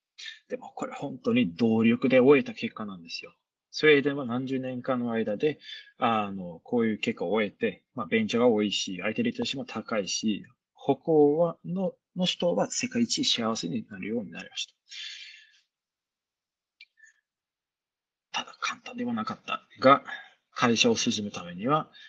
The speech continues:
みんながついていけることは目指すべきではないので、人を取り残さないといけないを覚悟した逆に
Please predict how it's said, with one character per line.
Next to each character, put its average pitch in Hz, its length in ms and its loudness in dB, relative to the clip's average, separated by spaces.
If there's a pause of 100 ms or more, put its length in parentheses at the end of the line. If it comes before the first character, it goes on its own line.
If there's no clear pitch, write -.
(360)
み 135 160 8
ん 135 80 6
な 98 80 0
が 90 140 -8
つ - 180 4
い 135 80 6
て 135 120 6
い 127 120 4
け 123 140 2
る 117 100 2
こ 110 140 -2
と 127 180 2
は 151 220 0 (720)
目 120 80 -4
指 131 160 0
す 123 100 -4
べ 123 160 2
き 127 100 2
で 117 100 0
は 104 140 -4
な 104 180 -6
い 98 100 -6
の 90 180 -12
で、 139 220 2 (400)
人 - 220 -2
を - 40 0
取 127 280 0
り 120 40 2
残 123 260 -6
さ 131 540 -6
な 98 140 -6
い 92 80 -10
と - 80 -14
い 247 180 4
け 151 160 0
な - 180 -4
い - 140 -6
を 170 320 0
覚 - 280 -2
悟 131 100 0
し - 120 0
た 127 200 -2 (1040)
逆 131 260 -2
に 170 240 -2